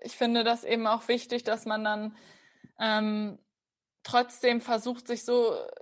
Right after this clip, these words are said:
zu wertschätzen, wie man ist und auch mal herauszuarbeiten, was sind eigentlich meine Stärken, was ist das Gute daran, ähm, dass ich so bin, wie ich bin und, ähm, dass man auch nicht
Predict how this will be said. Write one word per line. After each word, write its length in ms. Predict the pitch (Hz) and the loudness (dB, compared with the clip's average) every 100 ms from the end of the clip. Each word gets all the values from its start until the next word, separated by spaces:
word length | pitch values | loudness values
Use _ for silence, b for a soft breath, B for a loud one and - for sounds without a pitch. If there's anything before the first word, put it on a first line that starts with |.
| - _ - | -20 _ -18
zu 180 | - 220 | -6 2
wertschätzen, 580 | 240 240 277 233 - 226 | 4 4 -2 -4 -2 -4
wie 80 | |
man 200 | 220 220 | -2 -2
ist 380 | 220 247 247 - | 0 -2 -2 -12
und 360 | - 233 226 - | -6 -6 -6 -2
auch 140 | 226 | -2
mal 140 | 233 233 | 0 0
herauszuarbeiten, 840 | 214 226 240 269 220 220 214 214 | 2 2 2 0 2 4 2 0
was 120 | 214 240 | -4 0
sind 180 | 262 | 0
eigentlich 340 | - 214 220 - | 0 -6 -8 -4
meine 240 | 202 202 | -4 -2
Stärken, 580 | 196 - 196 190 - 208 | -6 -4 -2 -2 -6 -6
was 160 | 208 220 | -6 -6
ist 140 | 220 | -6
das 160 | 208 - | -6 -2
Gute 360 | 294 311 277 | 0 0 0
daran, 540 | 214 202 196 196 202 214 B B B - | 0 0 0 -2 -4 -8 B B B -2
ähm, 300 | 214 208 208 | 0 0 0
dass 160 | 214 | -2
ich 140 | 226 - | -4 -6
so 100 | 208 | -4
bin, 280 | 214 214 | -2 -2
wie 100 | 208 | -2
ich 180 | 202 - | -6 -6
bin 320 | 202 202 214 - | -2 -2 -2 -6
und, 540 | - 220 214 214 - | -6 -4 -2 -4 -4
ähm, 380 | - 208 214 208 b b b _ _ - | -2 -2 -2 -8 b b b _ _ -4
dass 200 | 226 220 | -2 0
man 140 | 226 | 0
auch 220 | 160 220 233 | 2 0 0
nicht 480 | 226 220 - - | -2 -4 -10 -20